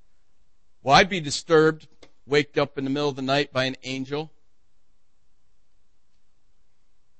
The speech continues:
But what I love, and her, and I'm sure her mind's racing.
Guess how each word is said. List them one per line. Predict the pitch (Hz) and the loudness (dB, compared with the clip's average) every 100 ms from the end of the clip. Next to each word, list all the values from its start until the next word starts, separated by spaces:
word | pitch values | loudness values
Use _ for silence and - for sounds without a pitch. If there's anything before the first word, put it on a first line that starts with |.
| - - - - - - - - - - - - - - - - | -20 -20 -20 -20 -20 -20 -20 -20 -20 -20 -20 -20 -20 -20 -20 -12
But | 127 | -4
what | 147 180 | 2 4
I | 175 | 6
love, | 160 180 185 151 156 156 - - - | 6 6 8 6 4 -2 -18 -20 -6
and | 143 | 0
her, | 175 - | 2 4
and | 165 160 | 4 4
I'm | 160 | 2
sure | - 208 202 165 - - - - - - | 0 2 4 4 0 -6 -20 -20 -20 -6
her | 160 | 2
mind's | 170 180 151 | 6 6 6
racing. | 156 170 - 113 95 | 4 4 4 -6 -14